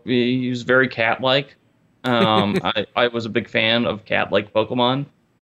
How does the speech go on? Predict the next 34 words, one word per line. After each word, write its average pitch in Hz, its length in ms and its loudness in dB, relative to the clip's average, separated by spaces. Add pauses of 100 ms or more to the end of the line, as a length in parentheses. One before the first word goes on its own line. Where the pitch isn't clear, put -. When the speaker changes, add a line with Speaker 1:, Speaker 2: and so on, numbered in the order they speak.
(140)
Speaker 1:
Uh, 120 40 0
I, 120 500 2
I, 143 140 4
I 143 120 4
honestly 165 360 2
felt 131 320 0
that 113 160 -2
he 123 160 -2
should 117 260 -2
have 120 140 -2
been, 123 200 0
like, 117 160 -2
the 113 60 -12
star 110 300 0
of 110 100 -4
Pokemon 110 400 -6
Crystal 135 540 -6
instead 113 420 -6
of, 107 180 -2
uh, 107 200 2
Suicune. 117 760 -4 (140)
Speaker 2:
Yep, 123 380 -4 (440)
absolutely. 120 720 -4
Speaker 1:
Uh, 98 80 -8 (400)
Speaker 2:
For 131 160 -6
Speaker 1:
it, - 40 -6
Speaker 2:
sure. 127 100 4 (100)
Speaker 1:
it 123 100 2
should 147 120 -6
have 131 100 -2
been, 131 180 2
like, 120 220 2 (560)
Pokemon 120 840 2
Volcano 110 720 0